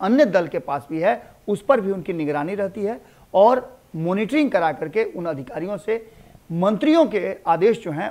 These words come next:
उसे निरस्त करा देते हैं या फिर वो काम रुकवा देते हैं। ऐसा आरोप नीतीश कुमार पर लगता रहा है, लेकिन आपको पता है कि जिस जगह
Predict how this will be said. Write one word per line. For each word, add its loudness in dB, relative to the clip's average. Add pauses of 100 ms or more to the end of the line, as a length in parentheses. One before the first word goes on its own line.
उसे 0
निरस्त -4
करा -12
देते -18
हैं -20 (600)
या 2
फिर -16 (640)
वो 2
काम 0 (360)
रुकवा -2
देते -16
हैं। -20 (600)
ऐसा 4
आरोप 4
नीतीश -10
कुमार -8
पर -8
लगता -4
रहा -4
है, -4
लेकिन 0 (1040)
आपको -2
पता -4
है -2
कि -8
जिस -8
जगह 0